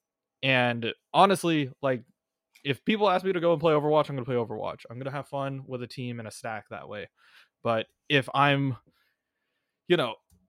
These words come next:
like, if somebody asks me at a higher level, like, "Hey, let's, let's go play Valorant," I'm, I'm gonna be like, "Dude, you're, you're an X C S pro. I'm not gonna touch that on your level. I'm just gonna get clapped every round." Like, I don't wanna be dead weight, <laughs> you know?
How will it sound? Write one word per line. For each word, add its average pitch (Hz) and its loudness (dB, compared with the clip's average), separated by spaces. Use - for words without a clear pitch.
like, 127 -6
if 123 -4
somebody 147 2
asks 131 0
me 120 -2
at 127 2
a 117 4
higher 123 4
level, 110 0
like, 110 -8
"Hey, 131 -4
let's, 123 -4
let's 120 -10
go 123 0
play 117 0
Valorant," 110 -2
I'm, 120 -4
I'm 120 -4
gonna 123 0
be 123 2
like, 117 0
"Dude, 127 2
you're, 120 0
you're 113 -4
an 120 -6
X 120 -4
C 120 -2
S 117 -2
pro. 104 -4
I'm 113 -4
not 127 -2
gonna 123 0
touch - -8
that 107 0
on 127 2
your 127 6
level. 117 2
I'm 120 -4
just 127 -10
gonna 131 0
get 123 -4
clapped 120 -2
every 113 0
round." 110 -2
Like, 117 -6
I 123 -2
don't 127 4
wanna 139 2
be 135 2
dead 131 4
weight, 135 2
<laughs> - -14
you 139 0
know? 131 0